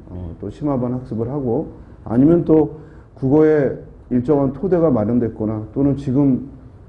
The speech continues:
시험을 많이 앞두지 않은 이런 때에는 또 함께 진행하셔도 되고요. 이건 이제 여러분들이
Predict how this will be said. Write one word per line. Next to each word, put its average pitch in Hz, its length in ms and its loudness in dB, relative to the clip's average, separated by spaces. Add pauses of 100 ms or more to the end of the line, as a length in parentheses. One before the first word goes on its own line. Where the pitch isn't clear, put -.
시험을 135 1000 2 (260)
많이 107 280 -2
앞두지 117 380 -2
않은 104 300 -2
이런 123 220 2
때에는 123 460 2 (380)
또 123 80 -6
함께 175 320 0
진행하셔도 123 600 -2
되고요. 120 340 -4 (680)
이건 123 240 4
이제 123 120 6
여러분들이 117 540 4